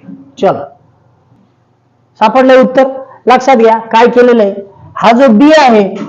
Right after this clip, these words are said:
हा बी साठी त्यांनी पुढचं अक्षर वापरलं सी, पण इथं एटी समान ठेवला, हेच तत्व आहे. हा जो सी आहे, ह्याच्यासाठी आपण पुढचं अक्षर वापरू, पण जे हे दोन आहेत ते समान ठेवू, म्हणजे ऑल असं समान ठेवावं लागेल.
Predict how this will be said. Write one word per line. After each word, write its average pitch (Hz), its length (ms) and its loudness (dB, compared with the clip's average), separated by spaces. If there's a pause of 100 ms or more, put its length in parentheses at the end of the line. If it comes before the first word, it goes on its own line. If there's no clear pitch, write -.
(260)
हा 247 280 2
बी 247 340 2
साठी 202 320 0
त्यांनी 262 240 2
पुढचं 269 340 0
अक्षर 247 280 0
वापरलं 185 440 0
सी, 180 440 -6 (460)
पण 269 200 2
इथं 262 220 0
एटी 262 460 -2
समान 208 380 0
ठेवला, 143 300 -2 (480)
हेच 285 220 0
तत्व 240 220 0
आहे. 139 280 -2 (680)
हा 240 240 0
जो 269 160 0
सी 302 260 0
आहे, 226 240 2 (100)
ह्याच्यासाठी 220 720 -4
आपण 247 280 2
पुढचं 269 320 -2
अक्षर 240 320 0
वापरू, 214 360 0 (380)
पण 294 220 2
जे 302 140 0
हे 233 140 0
दोन 269 240 2
आहेत 233 200 2
ते 226 180 -4
समान 220 360 0
ठेवू, 170 240 -4 (340)
म्हणजे 190 380 0
ऑल 190 340 0
असं 196 280 -2
समान 170 380 -6
ठेवावं 131 200 -4
लागेल. 120 240 -8